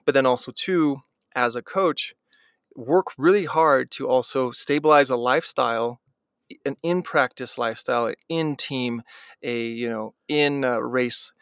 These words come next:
lifestyle and mindset, as well as help them stabilize a lifestyle away from the track, away from practice. So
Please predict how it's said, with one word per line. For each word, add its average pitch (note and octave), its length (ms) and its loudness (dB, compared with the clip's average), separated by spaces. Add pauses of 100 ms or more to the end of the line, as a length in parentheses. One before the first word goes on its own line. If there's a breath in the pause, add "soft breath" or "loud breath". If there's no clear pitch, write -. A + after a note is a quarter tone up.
(320 soft breath)
lifestyle B2 560 0
and A#2 160 -6
mindset, A#2 440 -2 (220)
as D#3+ 220 -2
well F#3+ 340 4
as E3 280 2
help - 340 2
them D#3 220 0
stabilize C#3 580 0
a C3 60 -2
lifestyle B2+ 520 2
away C#3 500 -2
from C3+ 440 0 (260)
the C3 60 -4
track, B2+ 380 -2
away B2+ 300 -2
from C3 180 -8
practice. - 420 -6
So B2+ 220 4